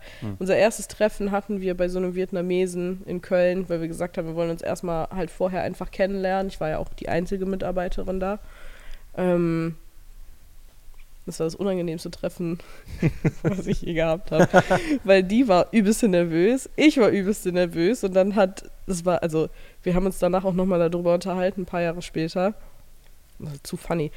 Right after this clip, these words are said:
Speaker 2: Wir haben einfach beide immer so zeitgleich geredet und waren immer, „Oh, oh, Entschuldigung, Entschuldigung.“
Speaker 1: <laughs>
Speaker 2: Und immer wenn du, „Nee, nee, sag du zuerst.“ So, und dann ist hier was umgefallen, dann ist da was, und das war immer so, „Hoppla, oh, upsi, upsi, da ging ich schon.“ Das war nur unangenehm, von vorne bis hinten. Und dann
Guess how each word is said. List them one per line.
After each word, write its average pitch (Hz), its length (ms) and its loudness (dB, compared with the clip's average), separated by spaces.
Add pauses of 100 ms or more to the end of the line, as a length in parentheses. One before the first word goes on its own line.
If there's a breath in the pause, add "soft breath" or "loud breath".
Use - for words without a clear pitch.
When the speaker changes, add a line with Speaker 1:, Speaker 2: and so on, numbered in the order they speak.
(140 soft breath)
Speaker 2:
Wir 170 100 0
haben 175 60 4
einfach 175 180 0
beide 180 240 2
immer 185 180 2
so 175 120 -8
zeitgleich 190 500 0
geredet 165 420 -2
und 226 80 -2
waren 214 100 6
immer, 208 120 8
„Oh, 226 160 10
oh, 240 140 10
Entschuldigung, 190 420 2
Entschuldigung.“ 165 440 2 (280)
Speaker 1:
<laughs> - 320 8
Speaker 2:
Und 349 80 12
immer 269 240 12
wenn 262 160 10
du, 247 100 12 (100)
„Nee, 285 140 12
nee, 277 140 12
sag 233 220 6
du 214 120 6
zuerst.“ 170 460 4 (160)
So, 185 180 6 (140)
und 208 80 0
dann 185 180 6
ist 208 100 -2
hier 269 140 2
was 262 160 6
umgefallen, 254 480 6
dann 202 140 4
ist 196 120 -2
da 202 140 10
was, 240 80 4
und 240 140 10
das 262 80 6
war 262 80 10
immer 220 120 4
so, 214 140 6
„Hoppla, 285 580 10
oh, 208 80 6
upsi, 226 320 4
upsi, 202 320 6
da 202 180 6
ging 208 180 0
ich 208 60 -2
schon.“ 196 120 0
Das 170 140 -4
war 170 80 -2
nur 208 180 0
unangenehm, 175 460 -2
von 185 100 -8
vorne 208 260 -2
bis 202 140 -6
hinten. 190 380 -4
Und 175 100 -6
dann 190 60 -8